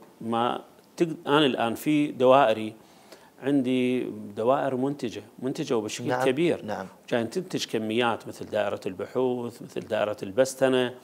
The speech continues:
Speaker 1: تنتج آلاف الأصناف والأشياء،
Speaker 2: صح.
Speaker 1: لكن ما من حقها تبيعها.
Speaker 2: م-،
Speaker 1: ما من
Speaker 2: منو
Speaker 1: حقها تبيعها.
Speaker 2: بيد منو تقدر إنه تعود
Speaker 1: آه،
Speaker 2: الوزارة إلى إنتاجية؟
Speaker 1: هذا قانون، هذا قانون صدر في عام ألفين وثلاثة عشر بتغييره، وقانون أعتقد غير سليم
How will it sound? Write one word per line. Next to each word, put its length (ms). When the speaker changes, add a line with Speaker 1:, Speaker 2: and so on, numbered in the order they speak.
Speaker 1:
تنتج 440
آلاف 480
الأصناف 800
والأشياء، 760
Speaker 2:
صح. 60
Speaker 1:
لكن 640
ما 180
من 140
حقها 260
تبيعها. 360
Speaker 2:
م-، 40
Speaker 1:
ما 120
من 40
Speaker 2:
منو 240
Speaker 1:
حقها 80
تبيعها. 260
Speaker 2:
بيد 100
منو 240
تقدر 340
إنه 100
تعود 320
Speaker 1:
آه، 180
Speaker 2:
الوزارة 320
إلى 340
إنتاجية؟ 480
Speaker 1:
هذا 220
قانون، 680
هذا 200
قانون 520
صدر 280
في 180
عام 180
ألفين 260
وثلاثة 380
عشر 240
بتغييره، 460
وقانون 580
أعتقد 460
غير 260
سليم 540